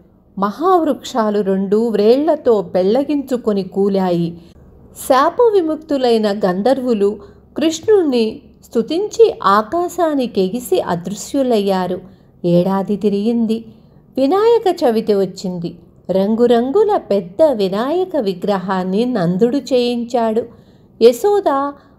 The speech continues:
పాలమీగడతో పిండి కలిపి ఉండ్రాళ్ళు, వెన్న, అప్పాలు, నేతిలడ్లు, పాలతో జిల్లేడికాయలు దండిగా చేసింది. నైవేద్యాలన్నీ పళ్ళాల నిండా నింపి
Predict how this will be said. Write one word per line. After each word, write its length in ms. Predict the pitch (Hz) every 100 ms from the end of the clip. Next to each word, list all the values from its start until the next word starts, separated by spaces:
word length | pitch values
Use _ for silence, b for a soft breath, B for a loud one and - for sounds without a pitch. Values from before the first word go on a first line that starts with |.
| _ 233
పాలమీగడతో 1120 | 233 349 466 392 320 254 247 214 214 233 285
పిండి 460 | - 196 196 247
కలిపి 480 | 247 285 320 381 466
ఉండ్రాళ్ళు, 840 | 262 180 190 240 247 240 220 226 226
వెన్న, 760 | 196 214 220 214 202 208 220 -
అప్పాలు, 760 | 220 226 - 233 220 208 214 220
నేతిలడ్లు, 920 | 196 214 220 240 220 190 202 220 226 B B B _
పాలతో 560 | 233 247 359 381 403 381
జిల్లేడికాయలు 1200 | - 226 170 226 254 269 262 277 277 285 285 359
దండిగా 680 | 302 208 185 190 185 196 240
చేసింది. 760 | 302 330 302 302 285 277 - - b b b b _
నైవేద్యాలన్నీ 1160 | 240 302 403 427 381 349 294 269 254 240 277 320
పళ్ళాల 640 | - 202 226 269 311 320
నిండా 480 | 262 220 208 202 190
నింపి 500 | 185 202 - 453